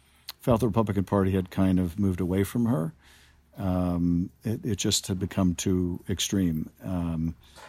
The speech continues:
and she hasn't seen it like it is today. Uh, my, my grandfather was the Republican county chair, wouldn't recognize the party today. Um, and I look forward to the day when the party returns to being a party that has a home for people like Liz Cheney and Adam Kinzinger,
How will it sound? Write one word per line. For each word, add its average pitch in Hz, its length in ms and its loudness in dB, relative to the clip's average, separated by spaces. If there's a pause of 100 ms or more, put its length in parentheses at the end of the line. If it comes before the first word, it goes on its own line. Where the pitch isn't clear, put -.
(200)
and 98 600 2
she 104 240 2
hasn't 95 280 2
seen 101 200 2
it 98 60 2
like 92 220 0
it 95 100 2
is 92 160 0
today. 90 440 -2
Uh, - 140 -4
my, 120 300 2 (160)
my 113 180 2
grandfather 117 560 2
was 98 140 -2
the 98 60 -2
Republican 92 380 -2
county 92 220 0
chair, 92 280 -4 (460)
wouldn't 113 300 4
recognize 92 560 0
the - 60 -12
party 85 300 -2
today. 85 480 -10 (200)
Um, 80 480 -8 (500)
and 107 120 4
I 110 40 8
look 135 180 4
forward 127 240 4
to 120 60 2
the 110 60 -2
day 117 180 6
when 117 160 4
the 104 80 2
party 110 420 2
returns 107 520 2
to 101 60 -4
being 98 240 2
a 95 60 0
party 98 520 0 (420)
that 110 120 2
has 98 160 2
a 92 60 2
home 104 200 4
for 95 140 -2
people 95 300 0
like 92 180 2 (120)
Liz 95 180 0
Cheney 107 400 2
and 92 100 2
Adam 87 220 0
Kinzinger, 95 640 2